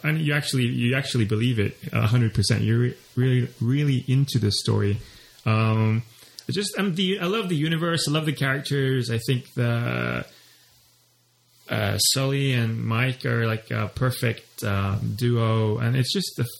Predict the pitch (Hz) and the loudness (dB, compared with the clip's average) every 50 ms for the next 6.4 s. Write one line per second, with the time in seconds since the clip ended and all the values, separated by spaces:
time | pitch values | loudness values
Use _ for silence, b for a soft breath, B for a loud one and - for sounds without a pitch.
0 | - - - - - 160 180 165 135 127 123 131 131 117 123 123 127 123 - - | -20 -20 -20 -8 -4 -4 -2 -2 0 2 2 2 2 2 2 0 0 0 0 0
1 | 117 120 139 151 139 135 139 131 120 - B B B B B B - - - 127 | 2 2 2 0 0 -2 0 -2 -2 -4 B B B B B B -12 -6 -4 -2
2 | 143 147 147 143 123 127 131 131 131 120 135 131 127 135 143 131 - 180 - - | 0 0 0 0 0 2 2 2 2 2 2 0 0 0 0 0 0 -2 -2 -2
3 | 139 123 - - - 156 147 - 196 180 170 165 165 156 - 175 170 170 165 175 | -4 -2 0 0 0 0 0 0 0 0 0 0 0 0 0 -2 -2 0 0 0
4 | 170 139 127 123 117 113 120 120 117 110 107 107 107 - - 127 120 - - - | 0 2 2 2 0 0 0 0 0 2 2 0 0 0 -2 -4 -4 -6 -4 -2
5 | - - 160 151 - 113 107 - - - - 117 120 120 - - 180 180 180 160 | 0 0 0 0 -2 -4 -6 -6 -10 -6 -2 0 0 0 0 -2 -2 -2 -2 -2
6 | 165 156 147 147 151 151 143 | 0 0 0 2 2 0 -2